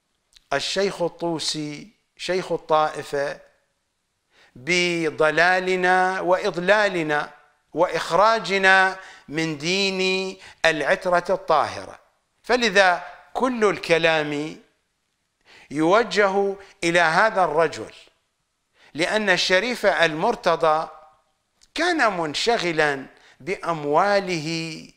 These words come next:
وثرائه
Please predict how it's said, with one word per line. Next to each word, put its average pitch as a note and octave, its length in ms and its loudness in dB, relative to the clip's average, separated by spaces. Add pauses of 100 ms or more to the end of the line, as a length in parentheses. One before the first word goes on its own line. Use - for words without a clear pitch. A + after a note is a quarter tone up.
(1400)
وثرائه D#3 1400 0